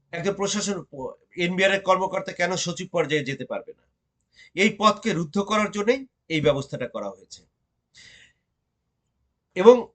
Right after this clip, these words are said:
প্রশাসন ক্যাডারকে অর্থ, অর্থনীতি, উম, কি বলে, অর্থ মন্ত্রণালয় থেকে একটা যুক্তি দাঁড় করানো হয়েছে। যুক্তিটা কি? যে যেহেতু এনবিআর একটা দুর্নীতিগ্রস্ত প্রতিষ্ঠান, তাই সুতরাং ওখানে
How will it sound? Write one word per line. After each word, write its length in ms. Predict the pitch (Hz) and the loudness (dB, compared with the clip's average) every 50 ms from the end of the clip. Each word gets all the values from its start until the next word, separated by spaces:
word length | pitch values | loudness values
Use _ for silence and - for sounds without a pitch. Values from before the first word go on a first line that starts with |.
| _ _ _ _ - | _ _ _ _ -4
প্রশাসন 420 | 196 202 190 240 247 226 269 262 | -2 0 2 4 4 4 2 2
ক্যাডারকে 400 | - 254 233 208 196 - 185 175 151 127 _ - | 4 4 6 6 4 2 0 -6 -6 -6 _ -4
অর্থ, 220 | 160 156 - 202 | -4 -2 -2 0
অর্থনীতি, 540 | 202 165 160 160 156 - 208 208 208 185 - | 0 2 2 0 -2 -4 -6 -6 -6 -8 -10
উম, 360 | 135 135 _ 143 135 135 127 | -10 -12 _ -8 -6 -6 -6
কি 120 | - 147 | -8 -8
বলে, 100 | 143 139 | -6 -2
অর্থ 240 | 123 160 175 - 226 | -2 -2 -2 0 0
মন্ত্রণালয় 460 | 233 262 247 247 247 247 247 247 240 | 2 2 2 2 2 2 4 4 4
থেকে 200 | 233 233 226 - | 2 0 0 0
একটা 180 | 226 220 208 175 | 0 0 0 -6
যুক্তি 340 | 139 - 202 196 - 233 226 | -4 -4 -6 -6 -4 -2 2
দাঁড় 160 | 208 175 170 | 4 4 4
করানো 320 | - 156 147 139 131 135 | 4 2 0 2 0 -2
হয়েছে। 400 | 135 - 135 131 - - 202 277 - _ _ _ _ _ _ _ _ _ | -4 -4 -4 -6 -6 -4 -8 -8 -8 _ _ _ _ _ _ _ _ _
যুক্তিটা 400 | - 165 185 - - 214 208 208 | -8 -8 -8 -6 -6 -4 -2 -2
কি? 220 | 202 - 233 262 254 _ _ _ _ _ _ _ _ _ _ _ | -2 -2 -6 -10 -10 _ _ _ _ _ _ _ _ _ _ _
যে 320 | 123 127 151 156 147 - - _ _ | -2 2 4 4 4 2 -4 _ _
যেহেতু 460 | 113 - 160 185 202 202 - 233 240 | -10 -2 2 2 2 2 2 0 0
এনবিআর 640 | 233 - - 175 175 180 175 180 190 196 202 202 196 - | 0 -2 -2 -2 -2 -2 0 6 8 8 8 8 4 -4
একটা 220 | 160 - - 156 | -10 -4 -4 -4
দুর্নীতিগ্রস্ত 680 | 143 147 165 165 165 170 - 180 143 147 170 165 - - | -2 -2 -4 -6 -6 -8 -8 -10 -6 -4 -4 -4 -2 -6
প্রতিষ্ঠান, 640 | 208 - 202 202 233 226 226 - 247 254 262 262 - _ _ _ _ _ _ _ - | -8 -8 -8 -8 -6 -6 -4 0 0 0 0 0 -8 _ _ _ _ _ _ _ 0
তাই 180 | - - 147 | 2 2 2
সুতরাং 500 | 143 - - 170 175 - 196 214 233 262 - _ _ _ - | 2 -4 -6 -8 -4 -2 0 0 0 -2 -4 _ _ _ -6
ওখানে 420 | 160 151 - 180 185 214 233 254 | -6 -6 -4 -2 2 2 2 2